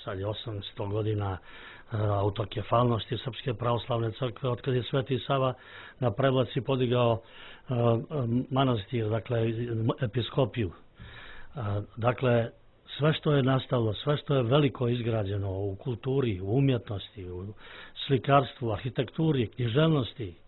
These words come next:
sve je to nastalo iz tog dubokog korijena naše,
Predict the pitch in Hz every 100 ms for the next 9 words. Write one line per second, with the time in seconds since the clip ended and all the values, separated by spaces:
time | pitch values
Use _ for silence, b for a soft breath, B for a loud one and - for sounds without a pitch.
0 | B B B B - 120 107 107 110 -
1 | - 131 160 165 - 143 131 127 - 117
2 | 127 - 127 113 120 127 101 - 117 101
3 | 127 113 95 110 92 117 107 104 101 87
4 | - b b - 104 104 - 113 101